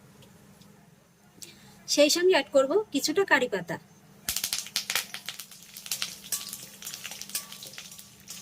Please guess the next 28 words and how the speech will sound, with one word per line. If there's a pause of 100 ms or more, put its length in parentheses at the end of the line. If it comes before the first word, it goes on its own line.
(120)
সমস্ত (100)
ফোড়নগুলোকে
আমি
খুব
ভালো
করে (100)
ভাজা
ভাজা
করে
নিয়েছি। (2250)
আর (100)
এবার
আমি
এর
ভিতরে
কিছু
কিছু (100)
সবজির
উপকরণ
অ্যাড
করব। (640)
প্রথমেই
অ্যাড
করব (180)
বড় (100)
সাইজের
একটি
পেঁয়াজ।